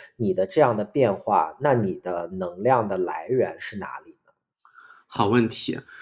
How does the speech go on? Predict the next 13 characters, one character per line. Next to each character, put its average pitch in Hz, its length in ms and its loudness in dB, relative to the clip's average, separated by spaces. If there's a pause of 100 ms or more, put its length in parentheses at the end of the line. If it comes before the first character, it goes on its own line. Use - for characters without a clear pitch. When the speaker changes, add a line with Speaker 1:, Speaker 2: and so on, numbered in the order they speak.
(380)
Speaker 2:
我 147 100 2
觉 139 100 0
得 190 100 2
刚 226 160 2
开 233 160 2
始 139 200 2
肯 117 240 0
定 160 120 2
还 143 160 2
是 147 220 0
有 95 220 0
一 104 120 -2
些， 139 400 2